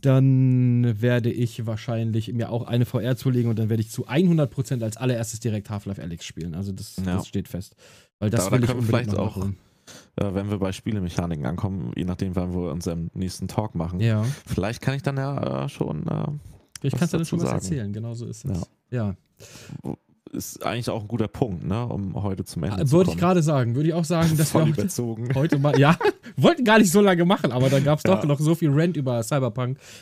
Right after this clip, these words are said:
Speaker 1: Da
Speaker 2: Ja.
Speaker 1: musste ich mir einfach von der Seele reden.
Speaker 2: Wollen wir uns dann hier verabschieden und dann nochmal außerhalb dessen jetzt vielleicht kurz gleich auf den Chat eingehen,
Speaker 1: Das
Speaker 2: was
Speaker 1: werden
Speaker 2: dann
Speaker 1: wir auf jeden Fall so machen, ja.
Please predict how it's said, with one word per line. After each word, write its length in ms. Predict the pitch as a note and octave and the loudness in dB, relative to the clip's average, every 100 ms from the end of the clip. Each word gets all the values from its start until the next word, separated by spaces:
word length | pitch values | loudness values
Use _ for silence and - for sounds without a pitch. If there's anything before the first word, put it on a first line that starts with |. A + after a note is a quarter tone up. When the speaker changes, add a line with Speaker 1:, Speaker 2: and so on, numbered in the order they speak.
| - | -2
Speaker 1:
Da 80 | B2 | 2
Speaker 2:
Ja. 220 | B2 D#3 | 4 4
Speaker 1:
musste 240 | C4 - | 2 2
ich 60 | F3+ | 0
mir 100 | E3+ | 0
einfach 200 | F3 G#3+ | 0 -2
von 100 | A#3 | 2
der 120 | A3 | 2
Seele 280 | G3 D4 G#3 F3+ | 2 2 4 4
reden. 560 | A#3+ A#3+ F#3+ - - - - - - - | 2 0 -2 -4 -10 -18 -20 -20 -20 -14
Speaker 2:
Wollen 280 | - G2+ A2 | -4 -4 -2
wir 80 | A2+ | -2
uns 180 | F#2 - | -4 -4
dann 220 | A2+ G#2+ | -6 -6
hier 320 | G2+ A#2 A#2 - | -4 -4 -4 -4
verabschieden 560 | A#2 D#2+ - - B2 | -2 -2 -4 -6 -4
und 40 | A#2 | -2
dann 80 | F#2+ | -2
nochmal 220 | G2 D#2 | -2 -2
außerhalb 360 | E2 G#2 G#2+ | -2 -2 -2
dessen 220 | G#2 G2 G2+ | -2 -4 -6
jetzt 160 | F#2 | -6
vielleicht 220 | - F2+ | -4 -4
kurz 260 | - F#2+ - | -4 -6 -4
gleich 180 | F2+ F#2+ | -4 -2
auf 120 | F2+ | -6
den 20 | |
Chat 220 | F#2+ - | -4 -2
eingehen, 300 | - G#2+ C3+ | -2 -2 -2
Speaker 1:
Das 160 | A#2+ C#3 | 0 0
Speaker 2:
was 120 | F2+ | 0
Speaker 1:
werden 200 | C3 C3+ | 2 4
Speaker 2:
dann 60 | C3+ | 6
Speaker 1:
wir 180 | C3 A#2 | 4 2
auf 120 | A#2+ | 0
jeden 100 | C3 A#2+ | 0 0
Fall 160 | B2+ | 0
so 60 | A#2 | 0
machen, 260 | A#2+ A2 | -2 2
ja. 280 | C3 F#3+ G#2+ | 4 4 2